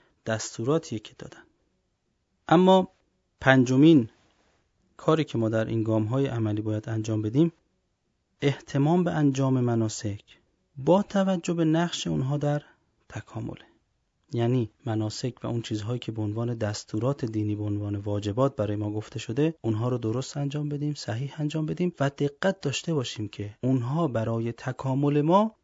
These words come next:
چه نقشی دارن و این یعنی که بدونیم برای چی، حدودش رو، حکمتش رو، نه تمام دلایلش رو، اما بخشش رو بدونیم. تو این قسمت ما باید توجه داشته باشیم به نقش وضو، غسل، نماز، ذکر،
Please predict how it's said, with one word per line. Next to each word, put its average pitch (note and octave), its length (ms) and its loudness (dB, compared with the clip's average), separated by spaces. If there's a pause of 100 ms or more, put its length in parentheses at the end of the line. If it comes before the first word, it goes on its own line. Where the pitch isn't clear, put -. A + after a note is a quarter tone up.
چه - 200 -4
نقشی A2+ 340 -4
دارن C3+ 260 -14 (200)
و - 20 -4
این E3+ 160 -2
یعنی E3 300 -2
که E3+ 360 -6 (260)
بدونیم A2 400 -2
برای G#2 340 -6
چی، - 280 -12 (180)
حدودش D#3+ 600 -2
رو، - 200 -20
حکمتش - 560 -6
رو، - 180 -20 (440)
نه C3 100 -2
تمام A#2+ 380 -2
دلایلش A2+ 380 -6
رو، A2+ 140 -8
اما A#2+ 140 -4
بخشش B2+ 420 -4
رو - 120 -8
بدونیم. - 340 -14 (540)
تو - 120 -2
این G#3+ 100 0
قسمت G3 460 0
ما D#3 80 4
باید D#3+ 300 4 (100)
توجه C3+ 500 0
داشته C3 300 -4
باشیم A#2 260 -4
به A#2 80 0
نقش C3 360 -2 (400)
وضو، A#2 560 0 (380)
غسل، B2 420 -2 (300)
نماز، A2 600 0 (200)
ذکر، A#2 460 -2